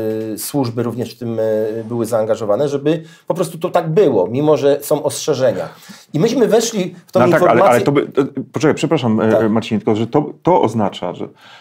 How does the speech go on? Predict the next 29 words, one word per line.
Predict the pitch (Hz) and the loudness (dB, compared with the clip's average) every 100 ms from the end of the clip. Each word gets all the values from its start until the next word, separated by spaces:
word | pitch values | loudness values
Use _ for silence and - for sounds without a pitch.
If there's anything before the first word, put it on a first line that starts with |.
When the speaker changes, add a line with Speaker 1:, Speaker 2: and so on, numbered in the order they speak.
| _ | _
Speaker 2:
że | - 98 98 95 | -6 0 0 0
no, | 104 104 | 0 -2
to, | - 127 117 117 | 0 0 0 2
ty | 123 | 2
wiesz | 127 123 | 2 2
lepiej | 131 123 | 0 2
ode | 113 131 | 0 0
mnie, | 117 107 | 0 0
Speaker 1:
Mhm. | 104 - - | 0 -4 0
Speaker 2:
e, | |
od | 120 110 | 0 2
nas, | 98 98 - | 0 -2 -6
e, | 101 | -4
ze | |
Speaker 1:
Mhm. | 101 98 110 | -2 -2 -4
Speaker 2:
swojej | 120 107 | -2 -2
praktyki | 104 107 - - 110 | 0 -4 -6 -10 -4
zawodowej, | 104 110 123 95 90 87 _ - - _ | -2 0 -2 -2 -6 -12 _ -20 -20 _
że | - 104 | -2 0
jeśli, | 120 - 117 107 - | 0 -2 -2 -2 -6
e, | 107 101 | -4 -2
przyjeżdża, | 98 - 113 131 113 107 98 95 - 101 98 98 | -2 -2 0 0 0 -2 0 -4 -6 -6 -4 -6
e, | |
przedstawiciel, | - 104 - 107 104 110 107 101 98 - | -10 -14 -8 -6 -6 -6 -4 -4 -4 -10
e, | - 101 101 101 - - - _ _ _ 143 | -10 -6 -6 -10 -18 -20 -20 _ _ _ 0
niewrogiego, | 143 196 180 165 156 107 101 92 90 _ _ _ 113 | 4 4 4 4 4 2 0 -2 -8 _ _ _ -8
e, | 104 101 101 101 107 | -4 -2 -2 -2 0
niewrogiej | 120 135 151 135 | 2 4 4 4
służby, | - 123 101 101 | 2 -2 0 0